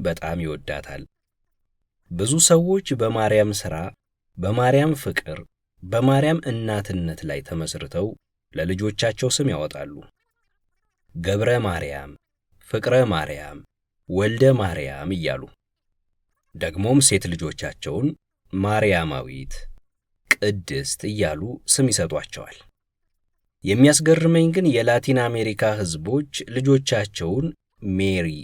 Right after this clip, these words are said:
ወይም ሜሪያም የሚለውን የማርያምን ስም በቀጥታ ወስደው ሲጠቀሙበት፣ ሀበሾቹ ግን ማርያም ብለው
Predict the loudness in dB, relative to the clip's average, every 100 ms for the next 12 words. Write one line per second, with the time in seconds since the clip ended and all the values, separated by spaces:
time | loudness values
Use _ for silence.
0 | -12 -8 -4 0 -2 -4 -8 -4 -2 0
1 | 2 2 0 -4 -4 -2 -2 0 -2 -2
2 | -6 -6 -2 0 0 2 2 0 -2 -4
3 | -6 -6 -4 -2 2 0 0 -4 -2 -2
4 | -4 -6 -6 -6 -8 -6 -4 -4 -4 -4
5 | -4 -8 _ _ _ _ _ -12 -8 -4
6 | -6 -6 -10 -12 -10 -6 -6 -8 _ _
7 | _ -8 -4 -2 -2 0 -2 -2 -6 -4
8 | -4